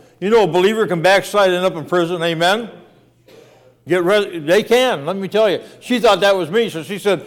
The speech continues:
she wrote me a letter. She said, "Isn't it great to know that even though you're in prison, that you're a Christian, that when you get out, you can be saved?" I wrote right back and said, "I'm not a Christian, and I don't ever intend on being one."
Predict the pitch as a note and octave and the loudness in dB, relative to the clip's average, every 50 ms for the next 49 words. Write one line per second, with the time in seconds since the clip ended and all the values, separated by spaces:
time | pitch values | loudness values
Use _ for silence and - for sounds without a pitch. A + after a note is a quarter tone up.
0 | - - - - - - G#3+ A#3 A#3+ A#3 A3 G#3+ G#3 A3+ A3+ G#3 F#3 - G3+ G3 | -16 -20 -20 -20 -14 -6 0 2 2 2 2 2 2 2 2 2 0 0 -2 -4
1 | F#3+ A3 B3 B3+ A3+ A#3 A3 F#3+ D#3+ G#3 G#3 F#3 F#3 - F#3+ F3+ G3+ G3 F#3+ F3 | -2 0 -2 -2 0 -2 -4 0 0 2 2 2 0 -2 -2 -2 0 0 2 2
2 | F3 E3 - - - - - - G#3 A#3+ A#3+ A#3+ A#3 A3 G#3 G3 F#3+ F3 - G3+ | 2 0 0 -4 -14 -16 -8 -4 -4 -2 2 4 4 4 4 2 -2 -2 0 2
3 | A3+ A3+ E3+ D#3 F#3 F3+ F3 E3 D#3+ E3 D#3 E3 - A3+ A#3 A3+ - F#3+ F3 F3+ | 2 2 2 -2 -6 -6 -4 -2 -2 -2 -2 0 0 0 0 0 -4 -6 -6 -4
4 | F3 F3 E3+ E3+ D#3+ E3 F3+ F#3 G#3+ A3 G#3 F3+ F3 E3 E3+ E3+ E3 D#3 - G3 | -4 -4 -4 -2 0 0 2 4 4 4 2 2 -4 -4 -2 -4 -4 -4 -4 -4
5 | F#3 E3+ F#3 G#3 G#3+ A3 G#3+ G3+ G3 F#3+ F#3+ E3+ F3 F#3+ F#3+ F3 C#3 - - - | -2 0 0 2 2 2 2 2 2 0 0 0 0 0 0 0 -2 -6 -16 -20
6 | - - - - D3 - A#3+ G3+ A3+ A#3+ B3 B3+ A#3+ A#3 A3 G#3 G3 E3+ - - | -20 -8 -6 -6 -2 0 2 2 2 2 4 4 4 4 4 4 0 -2 0 2
7 | G#3+ B3 B3 - - - - D3+ C3 B2+ C#3+ C#3 - - - - - - D3+ E3+ | 2 2 2 2 -2 -4 -2 -2 -2 -2 -6 -12 -18 -20 -20 -14 -8 -2 2 2
8 | G3 A3 A#3 A3+ A3 A3 G#3+ G#3 G3 G3 F3+ E3 - G3 G#3+ G3+ G3+ F#3 E3 D#3 | 4 4 4 4 4 4 2 2 2 0 -2 0 0 0 0 2 0 0 0 2
9 | G3 A3+ A#3 A3 G3 F3 E3 D3 B2+ A2 G#2+ | 2 2 4 2 0 0 -2 -2 -2 -4 -10